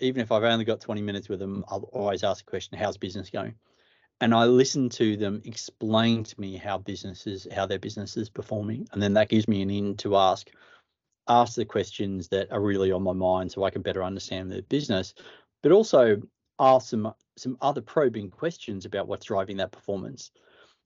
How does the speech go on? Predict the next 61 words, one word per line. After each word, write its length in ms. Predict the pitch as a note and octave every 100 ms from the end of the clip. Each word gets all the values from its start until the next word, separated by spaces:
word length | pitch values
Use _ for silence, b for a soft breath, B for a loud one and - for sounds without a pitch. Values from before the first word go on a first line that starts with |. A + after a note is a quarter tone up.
| _
And, 260 | B2+ A#2+ B2 _
and, 420 | C#3+ A2 G#2+ G#2 - - _ -
uh, 500 | B2 - - D3 D#3+
I, 300 | B2 A2+ A2 -
I 60 |
hate 160 | B2 A2
saying 240 | G2+ G2
this 160 | F#2+ -
'cause 140 | G2
it 260 | G2 A2+ -
feels 180 | A2 F#2
a 60 |
bit 260 | G#2 G2+ -
sort 140 | A2+
of 60 | A2
self-indulgent, 760 | G2+ G#2+ G2+ A2 A2+ G#2+ G2+
but 260 | A2 G#2 G2 b b b b _
the 80 | -
number 180 | C#3 F3
of 60 | -
times 220 | C#3 A2+
people 160 | A#2+
say 140 | G#2+ A2+
to 40 |
me, 180 | G#2+ G#2
"Oh 200 | G2+ G#2
yeah, 180 | G2 F#2+
it's 140 | F#2
a 20 |
really 220 | G2 G2 F#2
good 140 | F#2+
question, 340 | - F#2 G2+
Rob." 160 | F#2 G2 - _ _ _ _ _ _ _ _
You 60 | G#2+
know, 280 | F#2+ F#2+ G2 -
and 320 | A2+ G#2 G2
for 80 | A2+
me, 200 | A#2+ G#2+
it 100 | - _ _ _ D#3
just 240 | C3+ -
feels 160 | A#2 G#2
like 180 | G2+
a 40 | A2
quite 220 | G#2 -
simple 360 | - A2+ A2 G2+
question 480 | B2 A#2 - G#2+
that 120 | G2 F#2+
gets 180 | G2+
them 120 | - G#2
thinking 300 | G#2+ G2 G2+
a 60 |
bit 140 | F#2 G#2
more 160 | G2+
deeply 380 | F#2 G#2+ G#2+ G#2
about 280 | F#2+ G2+ -
the 60 | G2
answers. 500 | G#2 G#2+ - G#2 -
And, 140 | A2+
and 120 | B2+
a 40 | A#2
simple, 380 | E3 B2 G#2